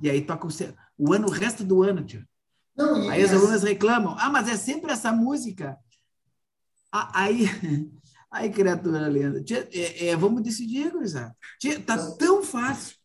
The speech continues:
Speaker 1: Tá tão fácil.
Speaker 2: Aqui, ó, vou
Speaker 1: A gente
Speaker 2: fazer um
Speaker 1: não pode
Speaker 2: desafio.
Speaker 1: perder.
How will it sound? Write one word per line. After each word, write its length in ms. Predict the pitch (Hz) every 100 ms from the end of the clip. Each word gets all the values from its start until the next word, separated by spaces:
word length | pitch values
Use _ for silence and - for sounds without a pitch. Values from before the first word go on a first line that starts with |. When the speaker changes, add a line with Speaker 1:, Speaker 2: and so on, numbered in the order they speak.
| _ _ _ _ _
Speaker 1:
Tá 120 | 170 170
tão 300 | - 247 302
fácil. 500 | - 220 240 - - _ _
Speaker 2:
Aqui, 100 | 175
ó, 220 | 170 -
vou 100 | 160
Speaker 1:
A 40 | 185
gente 80 |
Speaker 2:
fazer 120 | - 247
um 40 |
Speaker 1:
não 60 | 175
pode 100 | 175 269
Speaker 2:
desafio. 160 | 233 190
Speaker 1:
perder. 460 | 202 190 180 -